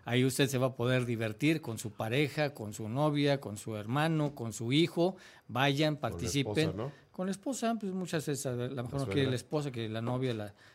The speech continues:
Speaker 1: no vas a llevar a la suegra, ¿verdad? Pero bueno, ya
Speaker 2: No,
Speaker 1: solamente
Speaker 2: ese,
Speaker 1: tú
Speaker 2: no,
Speaker 1: sabes.
Speaker 2: lo que no debes de hacer es llevar
Speaker 1: Pero
Speaker 2: a
Speaker 1: bueno,
Speaker 2: la
Speaker 1: seguimos
Speaker 2: esposa y
Speaker 1: con
Speaker 2: a la
Speaker 1: esta,
Speaker 2: novia
Speaker 1: con esta,
Speaker 2: juntos.
Speaker 1: con esta promoción, entonces, este,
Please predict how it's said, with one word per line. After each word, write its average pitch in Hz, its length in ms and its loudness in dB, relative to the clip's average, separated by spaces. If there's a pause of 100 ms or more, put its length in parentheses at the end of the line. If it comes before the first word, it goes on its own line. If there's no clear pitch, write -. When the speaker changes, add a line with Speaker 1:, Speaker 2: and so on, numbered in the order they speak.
(140)
Speaker 1:
no 127 200 0
vas 135 180 2
a 120 40 0
llevar 113 200 0
a - 20 -2
la 117 100 0
suegra, 170 360 0
¿verdad? 143 220 -4
Pero 107 200 -8
bueno, 101 200 -10
ya 127 180 -2
Speaker 2:
No, 139 120 -4
Speaker 1:
solamente 170 480 4
Speaker 2:
ese, 127 80 -2
Speaker 1:
tú 156 200 4
Speaker 2:
no, 143 40 -2
Speaker 1:
sabes. 131 300 4
Speaker 2:
lo 110 120 2
que 104 160 -4
no 107 140 0
debes 123 220 -2
de 120 60 -2
hacer 131 180 -2
es 123 60 -6
llevar 110 100 0
Speaker 1:
Pero 190 140 10
Speaker 2:
a - 20 10
Speaker 1:
bueno, 233 180 10
Speaker 2:
la - 60 10
Speaker 1:
seguimos 233 340 10
Speaker 2:
esposa - 40 8
y - 40 8
Speaker 1:
con 202 80 10
Speaker 2:
a - 40 10
la 214 60 8
Speaker 1:
esta, 98 180 6
Speaker 2:
novia 101 180 4
Speaker 1:
con 110 80 8
esta, 120 220 8
Speaker 2:
juntos. - 160 -6
Speaker 1:
con 160 160 2
esta 185 280 0
promoción, 139 440 -2
entonces, 143 580 -2
este, 113 600 -2